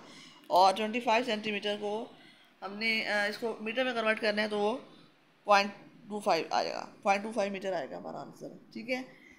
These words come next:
तो इसका मतलब है कि फोर्स F का जो moment arm है वो point two five meter है। उसके बाद जो, अ, नीचे वाली force है, weight वाली force fifty newton, ये point एक्ट कर रही है point ओ के ऊपर,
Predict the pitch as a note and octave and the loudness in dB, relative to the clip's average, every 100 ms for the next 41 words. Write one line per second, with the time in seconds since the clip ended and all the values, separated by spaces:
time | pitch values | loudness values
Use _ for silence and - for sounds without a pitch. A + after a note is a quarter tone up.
0 | _ - A3+ A#3 A#3 A#3 A#3+ B3+ A3+ A#3 | _ -2 0 0 -2 0 0 0 2 2
1 | - B3+ C4 A#3 G#3+ G#3 G#3 G#3+ G3 F#3+ | 6 4 4 0 2 0 -2 4 6 6
2 | A3 G#3+ G#3 G3 G3 - - A3 A#3 A#3 | 4 2 2 0 0 -6 -10 -6 0 4
3 | G3 G3+ F3 A#2 A1+ - - - - _ | 4 2 -2 -4 -4 -8 -14 -20 -20 _
4 | _ _ _ _ _ - G#3+ - A#3+ A3+ | _ _ _ _ _ -12 -10 -4 4 6
5 | A#3+ G#3+ A3+ A3+ A#3 A#3 G#3 G3+ G3+ F#3+ | 6 4 2 4 4 6 8 8 6 4
6 | G#3 B3 C4 B3+ G#3+ G#3 A3+ A3+ G3+ G3+ | 0 2 2 2 -2 0 0 0 4 2
7 | - G#3+ A3+ G#3 G3+ G3+ G#3 A3+ A3+ F#3 | 4 -2 0 -2 -2 -2 -6 -4 -4 -2
8 | G3 A#3+ - - - - - F#3 B3+ B3+ | -4 -6 -12 -20 -20 -20 -8 0 2 4
9 | G#3+ - - A#3 - G#3+ G#3 A3 G#3+ G#3+ | 4 4 0 0 2 0 2 2 4 4
10 | G#3 G3+ G3+ A3 A#3 G#3+ G#3+ A3 A#3+ | 4 2 2 2 2 -2 0 -2 -2